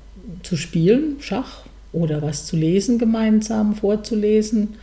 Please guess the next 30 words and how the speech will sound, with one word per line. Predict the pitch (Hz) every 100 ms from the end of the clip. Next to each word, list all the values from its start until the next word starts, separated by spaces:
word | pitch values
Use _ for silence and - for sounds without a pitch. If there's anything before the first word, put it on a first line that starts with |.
| - -
zu | 190
singen, | 147 196 233 269 285 262
zu | 170
beten. | 139 175 214 - 277 311 - - - - - - -
Unser | 180 175
Verein | 170 170 165 170
heißt | 175 165 165 - 175
Evangelischer | 165 170 202 262 269 269
Hospiz- | 247 - 247 -
und | 226
Palliativverein. | 214 233 214 208 - 214 214 - 190 196 202 - - - - - -
Das | 180 185
heißt | 175 175
nicht, | 202 190 - - -
dass | 185 -
jeder | 196 185
jetzt | 185 180 - - - -
zu | -
Beginn | 180 185 196
ein | 180 175
Vaterunser | 185 175 175 196 180 180
beten | 185 185 185
muss | 240 277
und | - 196
den | 185
Psalm | 175 180 180
dreiundzwanzig | 170 175 175 190 208 220 -
auswendig | 233 - 233 240 -
kennen | 254 247
muss, | 254 269 302